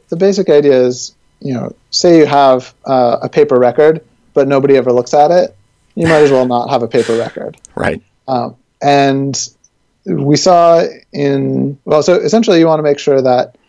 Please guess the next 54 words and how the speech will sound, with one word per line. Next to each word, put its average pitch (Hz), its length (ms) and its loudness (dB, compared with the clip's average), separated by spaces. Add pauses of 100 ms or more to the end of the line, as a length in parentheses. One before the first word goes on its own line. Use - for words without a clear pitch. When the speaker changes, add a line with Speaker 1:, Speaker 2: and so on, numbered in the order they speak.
(120)
Speaker 1:
there's 143 160 2
always 151 280 4
an 131 80 -6
audit. - 260 -8
Somebody's 156 360 0
always 143 340 2
looking 131 180 -4
at 120 80 -6
the 120 60 -14
paper, 123 560 -6 (440)
the 143 120 -6
paper 127 260 0
record 123 320 2
of 120 80 -4
the 123 80 -6
votes, 160 420 0 (840)
but 151 480 2
that - 180 0
can 214 100 -4
get 185 140 2
really 165 240 4
expensive. - 640 -4
You, 139 340 -6 (120)
to 135 120 -2
have 135 160 -2
humans 165 420 0
looking 143 280 0
at 131 160 -2
physical 135 280 2
paper 123 560 2 (200)
for - 120 -4
a 123 60 2
lot 135 160 2
of 135 80 -4
votes 123 540 -4 (160)
in 135 140 -4
a 123 40 0
relatively 127 380 0
short 123 180 0
amount 120 200 -4
of 120 60 -10
time, 143 440 -2 (360)
it 135 320 -2
takes 127 200 -2
a 131 60 -2
lot 127 120 0
of 135 60 2
work, 175 240 2
it - 100 -6
takes 127 200 -6
a 127 40 -4
lot 123 100 -2
of 127 40 -2
money. 139 360 -2